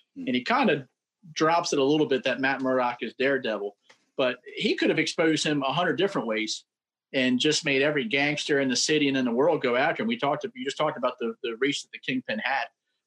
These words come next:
Speaker 2: and he's just gonna toy with them. And that's another neat theme about this whole run is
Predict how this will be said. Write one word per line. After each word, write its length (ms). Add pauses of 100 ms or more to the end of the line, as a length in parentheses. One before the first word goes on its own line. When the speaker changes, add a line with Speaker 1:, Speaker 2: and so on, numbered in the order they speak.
(140)
Speaker 2:
and 300 (180)
he's 240
just 200
gonna 180
toy 260
with 120
them. 140 (640)
And 200
that's 200
another 280
neat 200
theme 160
about 240
this 160
whole 220
run 240
is 180